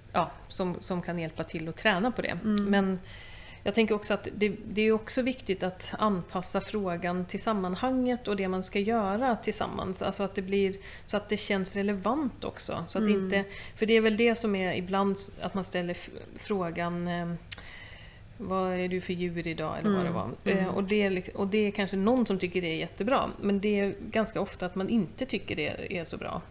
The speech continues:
Speaker 1: eller så enkelt. Eller det kan ju också vara det här,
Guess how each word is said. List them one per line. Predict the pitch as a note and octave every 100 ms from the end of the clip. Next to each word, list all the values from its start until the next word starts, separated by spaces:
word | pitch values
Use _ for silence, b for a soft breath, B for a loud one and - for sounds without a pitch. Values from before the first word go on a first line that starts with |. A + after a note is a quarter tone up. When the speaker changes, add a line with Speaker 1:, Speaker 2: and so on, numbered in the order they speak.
| -
Speaker 1:
eller | G3 F3+ F3
så | - F#3+
enkelt. | F3+ E3 - - E3+ D#3+ F#3
Eller | F3 F3 F3 B B B
det | G#3+
kan | A#3+
ju | A#3
också | A3+ A3
vara | G3+ G3+
det | G3
här, | G3 F#3+